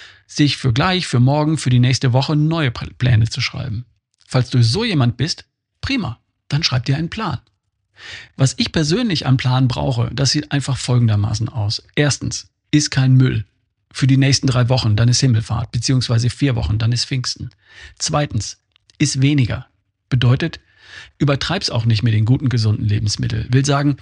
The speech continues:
Hüttenkäse hat viel Protein und ist gut und ist lecker, aber zehn Stück davon willst du auch nicht essen. Wenn du Körperfett verlieren willst, brauchst du immer noch ein Kaloriendefizit.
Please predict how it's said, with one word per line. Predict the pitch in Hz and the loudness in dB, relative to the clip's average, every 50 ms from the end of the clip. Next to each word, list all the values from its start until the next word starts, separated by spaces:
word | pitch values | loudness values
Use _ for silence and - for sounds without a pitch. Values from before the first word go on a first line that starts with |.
| - - - | -10 -20 -8
Hüttenkäse | - - - - 185 - 165 165 160 160 143 | -6 -4 -4 -4 -4 -4 -4 -4 -2 -2 -2
hat | 147 135 | -2 -2
viel | - 165 151 143 | 0 -2 -2 0
Protein | - 143 139 - 143 147 196 233 240 170 139 | 0 -2 -2 0 0 0 0 0 0 0 2
und | 117 120 | 2 2
ist | 120 - - | 2 0 -2
gut | - 226 240 175 | -2 -4 -4 -2
und | 147 127 | -2 -2
ist | 117 120 156 | -2 -2 -4
lecker, | 190 - - 113 110 - _ | -4 -4 -2 -4 -4 -4 _
aber | - 127 120 117 110 | -2 -2 -2 -2 -4
zehn | - - 160 165 - | -4 -4 -4 -4 -4
Stück | - - 269 - | -6 -6 -6 -4
davon | 151 127 - 139 131 131 | -4 -2 0 0 0 0
willst | 131 143 - - | 0 -2 -4 -4
du | - - | -6 -6
auch | - 165 156 | -6 -6 -4
nicht | 139 135 - | -4 -4 -4
essen. | - - - - - - - - _ - - - - - - _ | -6 -6 -6 -8 -10 -14 -16 -20 _ -20 -18 -18 -18 -18 -6 _
Wenn | - 131 131 | 2 4 4
du | 135 | 4
Körperfett | 120 - 165 196 - 196 175 - 196 175 | 2 0 -2 -2 -4 -6 -8 -8 -10 -8
verlieren | - 135 127 127 131 156 202 196 175 | -4 -2 0 2 2 2 0 -2 -4
willst, | 185 190 190 - - - | -6 -6 -6 -8 -14 -12
brauchst | - - 131 139 - - | -8 -6 -6 -4 -4 -2
du | - | -2
immer | 143 147 143 139 | 0 0 0 0
noch | 143 135 - | -2 -4 -2
ein | - 135 131 | -2 -2 0
Kaloriendefizit. | - 120 127 135 131 123 131 131 131 120 120 117 113 - 135 117 - - - 120 - - | 0 0 0 0 2 2 2 2 2 2 2 2 0 0 -2 -4 -6 -6 -8 -10 -12 -14